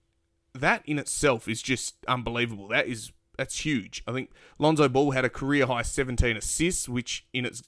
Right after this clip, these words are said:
in itself was unbelievable. Um, he was great. We passed the ball. If we go over to the assists, yeah, we had eight from Zion. Everyone had a couple. Just about everyone that played had an assist,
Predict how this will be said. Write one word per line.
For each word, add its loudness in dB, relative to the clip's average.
in 0
itself 0
was 4
unbelievable. 0
Um, 2
he 2
was -4
great. 0
We -2
passed 0
the -6
ball. 2
If -2
we -10
go 4
over 2
to -4
the 0
assists, -2
yeah, 2
we 0
had 2
eight 2
from -6
Zion. 0
Everyone 0
had 2
a 0
couple. 0
Just -6
about 6
everyone 2
that -6
played 6
had 0
an -4
assist, -6